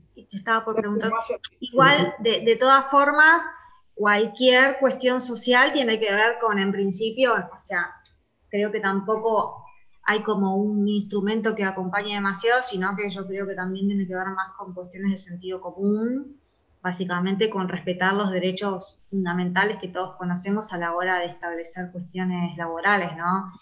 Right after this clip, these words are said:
Speaker 1: Que vos las mencionaste ahí, eso yo creo que es fundamental, en, en primera medida tener los trabajadores en blanco, digo, ¿no? Como que la sustentabilidad social es hacia aden-, o sea, es hacia afuera,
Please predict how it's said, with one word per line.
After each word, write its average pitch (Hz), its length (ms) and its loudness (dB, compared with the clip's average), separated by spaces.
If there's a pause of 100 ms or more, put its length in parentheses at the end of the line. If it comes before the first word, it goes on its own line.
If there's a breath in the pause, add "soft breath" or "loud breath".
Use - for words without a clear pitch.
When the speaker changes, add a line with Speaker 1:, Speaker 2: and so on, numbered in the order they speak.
(200 loud breath)
Speaker 1:
Que 180 120 -6
vos 190 160 2
las 185 180 0
mencionaste 180 500 -4
ahí, 190 280 2
eso 190 180 -4
yo 185 200 -6
creo 190 280 -4
que 175 320 -8 (140)
es 180 160 -18
fundamental, 190 880 0 (320 loud breath)
en, 180 280 -2
en 180 140 -10
primera 180 320 -6
medida 190 400 -2
tener 180 240 -2
los 190 220 -8
trabajadores 180 600 -8
en 175 120 -8
blanco, 208 380 0
digo, 208 280 0
¿no? 208 300 -2
Como 196 240 -8
que 196 100 -8
la 185 100 -4
sustentabilidad 196 720 -2
social 269 500 4 (300 loud breath)
es 220 240 4
hacia 214 300 2
aden-, 262 440 6 (240)
o 185 60 -8
sea, 190 160 -6
es 208 120 -2
hacia 262 240 2
afuera, 269 760 6